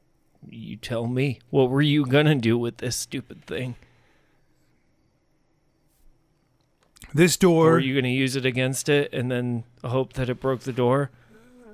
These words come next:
Speaker 2: Well, not break the door, perhaps, though that is a possibility. My hope would be to use shadow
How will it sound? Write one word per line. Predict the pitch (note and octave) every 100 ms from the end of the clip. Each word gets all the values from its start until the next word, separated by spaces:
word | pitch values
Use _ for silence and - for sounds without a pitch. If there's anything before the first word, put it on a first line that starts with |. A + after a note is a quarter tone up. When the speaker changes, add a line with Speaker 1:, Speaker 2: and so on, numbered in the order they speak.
| - _ _ -
Speaker 2:
Well, | B3 G#3+
not | F#3 C3+
break | D3 B2+
the | D#3+
door, | - D#3+ - _ - - -
perhaps, | D#3 C3+ D#3+ - - _ _ _ -
though | D#3+ F3
that | D#3+ E3
is | D#3
a |
possibility. | - C#3 - B2+ G#2+ A#2 F#3+ _ _ _ - - _ _ _
My | D3+ C#3+ D3+
hope | C3 C#3+ -
would | D#3
be | D3 C#3
to | D3 D#3
use | B2 C3 D3 C3+
shadow | - - A#2 C3 F#3